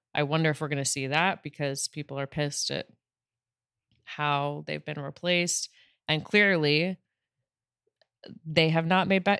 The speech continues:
it seems like Becca Kufrin, who has been the face of the Outer franchise for a minute, is done with them. Like, that's a huge thing. I, I,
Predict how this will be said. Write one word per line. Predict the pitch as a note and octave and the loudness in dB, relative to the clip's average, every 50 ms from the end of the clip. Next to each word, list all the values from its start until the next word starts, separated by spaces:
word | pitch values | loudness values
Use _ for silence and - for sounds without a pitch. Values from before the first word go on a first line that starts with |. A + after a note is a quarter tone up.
| - - | 0 -2
it | F3+ F3+ F3 F3+ | -2 -2 0 0
seems | - - F3+ F#3 F#3+ | 2 4 4 4 4
like | F#3 F#3+ F3+ | 4 4 4
Becca | - G3 G3 G3 F#3 | 2 2 0 0 -2
Kufrin, | - - B3 C#4+ - G#3+ G3 F#3 F#3+ G3+ G#3+ A3 - _ - F3+ | -2 -2 -2 -2 0 2 2 4 4 2 2 0 -4 _ -4 -2
who | G3 F#3+ F#3+ F#3 | 0 0 0 0
has | F3 F#3 F#3+ F3 | 0 0 0 0
been | E3 F#3+ F#3+ F#3 | 2 2 0 0
the | F3+ | 0
face | - - - E3 G3 G3+ - - | -2 -2 0 2 2 2 2 0
of | F3+ E3+ E3 D#3+ | -2 -4 -4 0
the | F#3 F#3 F3+ F3 F3 F3 - - _ - | 2 4 4 4 4 2 0 -2 _ 0
Outer | E3 E3 F3+ F3+ F3+ F3 E3+ D#3 | 2 2 2 4 2 2 2 0
franchise | - - F3+ F#3+ G#3 A#3 A#3 G#3 - D#3 C#3 C#3 D3+ D3 - | -2 0 2 2 4 4 2 2 2 2 2 2 2 0 -2
for | - - D#3 D3+ | -2 -2 0 2
a | D3 C#3+ | 2 2
minute, | D3 E3+ A3+ A3+ E3+ D3 D3 D#3+ E3+ - - _ - - | 2 4 4 4 6 4 4 4 2 -2 -6 _ 0 2
is | E3 F3 F3 E3 D#3+ | 2 4 2 2 0
done | - F#3 A3+ C#4 C#4+ | 0 0 0 2 0
with | F#3+ D3+ - | 0 -2 -2
them. | - C2+ G#1+ G1+ - - | -2 -4 -4 -4 -6 -6
Like, | F3 E3+ F3 E3+ _ - | -4 -2 -4 -4 _ -4
that's | F3+ G#3 - - | -6 -4 -2 -4
a | - | -4
huge | D#3+ - - - G#3+ A3 F#3+ D#3 D3 - - - | -6 -6 -10 -6 -4 -2 -2 -2 -4 -6 -8 -6
thing. | - B3 G#3 - - - - - _ _ - | -4 -4 -2 -2 -4 -6 -8 -10 _ _ 2
I, | F3 F3+ F3+ E3 - - _ _ _ _ _ _ _ - | 4 4 4 2 -2 -8 _ _ _ _ _ _ _ -2
I, | D#3 F3 A3 D4 | 0 2 2 2